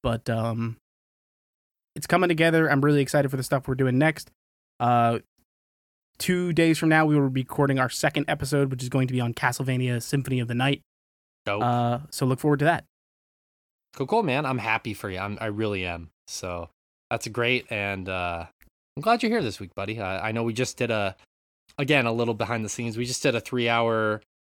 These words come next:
Speaker 2: Chomping After Dark before we did the <laughs> show.
Speaker 1: Jesus
Speaker 2: And, and
Speaker 1: Christ.
Speaker 2: but
Speaker 1: You're
Speaker 2: I
Speaker 1: like, "It's
Speaker 2: actually
Speaker 1: gonna be
Speaker 2: feel
Speaker 1: thirty minutes."
Speaker 2: Well, I actually feel really primed for this show, actually, and I'm sure you
Speaker 1: Yeah.
Speaker 2: probably feel similarly,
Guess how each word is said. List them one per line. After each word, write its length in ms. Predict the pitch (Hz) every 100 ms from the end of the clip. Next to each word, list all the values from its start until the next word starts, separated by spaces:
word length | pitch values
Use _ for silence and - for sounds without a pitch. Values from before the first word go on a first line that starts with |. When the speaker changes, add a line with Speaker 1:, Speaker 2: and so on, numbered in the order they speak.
| -
Speaker 2:
Chomping 320 | - 135 135
After 220 | 131 - 113
Dark 280 | 110 139 -
before 280 | - 131
we 140 | 120 143
did 220 | 135 127
the 100 | 139
<laughs> 0 |
show. 840 | - - - - - - 196 - -
Speaker 1:
Jesus 460 | 339 403 330 143
Speaker 2:
And, 140 | 135 -
and 100 | 151
Speaker 1:
Christ. 280 | 143 139 123 - - -
Speaker 2:
but 200 | 151 202
Speaker 1:
You're 80 | 175
Speaker 2:
I 40 |
Speaker 1:
like, 60 | 262
"It's 60 | 277
Speaker 2:
actually 120 | 269
Speaker 1:
gonna 120 | -
be 100 | 370 330
Speaker 2:
feel 140 | 381
Speaker 1:
thirty 180 | 339 320
minutes." 520 | 294 302 147 - - - _ - - - -
Speaker 2:
Well, 100 | 208
I 140 | 208
actually 220 | 320 415
feel 220 | - 359 220
really 300 | 160 202 185
primed 420 | - 131 170 208
for 220 | - 110
this 160 | 92 90
show, 300 | - 95 95
actually, 400 | 92 - 107 101
and 80 |
I'm 140 | 110 107
sure 220 | - 131
you 100 | 113
Speaker 1:
Yeah. 60 | 117
Speaker 2:
probably 220 | - 113
feel 160 | 123
similarly, 1000 | 104 - 107 135 175 196 208 208 208 214